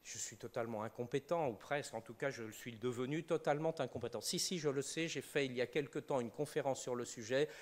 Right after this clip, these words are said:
où je me suis dit : « Tu ne parleras plus jamais là-dessus. » Jamais, parce que, mon garçon, tu es nul. Tu es nul. Peut-être que tu l'étais déjà il y a trente ans, euh, mais tu ne le savais pas. Bon,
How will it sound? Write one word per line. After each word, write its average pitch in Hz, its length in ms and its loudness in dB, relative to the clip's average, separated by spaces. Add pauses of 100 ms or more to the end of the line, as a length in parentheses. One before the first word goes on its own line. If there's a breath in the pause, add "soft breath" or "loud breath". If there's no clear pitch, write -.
(140 loud breath)
où 135 200 -2
je 127 120 2
me 135 120 2
suis 135 220 0
dit : « 156 160 0
Tu 139 120 0
ne 131 80 2
parleras 139 460 8
plus 285 340 12
jamais 196 420 10
là-dessus. » 143 380 2
Jamais, 165 460 8
parce - 200 2
que, - 100 0
mon 135 200 0
garçon, 127 340 4
tu 131 220 0
es - 20 0
nul. 123 320 2 (680 loud breath)
Tu 165 160 4
es - 20 4
nul. 143 240 0 (220)
Peut-être 220 500 12
que 170 140 4
tu 190 160 2
l'étais 165 260 6
déjà 165 360 10
il 143 60 8
y 123 40 8
a 127 80 6
trente 127 320 4
ans, 240 340 10 (680 loud breath)
euh, 143 240 12
mais 170 100 8
tu 202 160 6
ne 185 80 8
le 180 60 12
savais 156 300 10
pas. 180 600 8 (720)
Bon, 180 360 12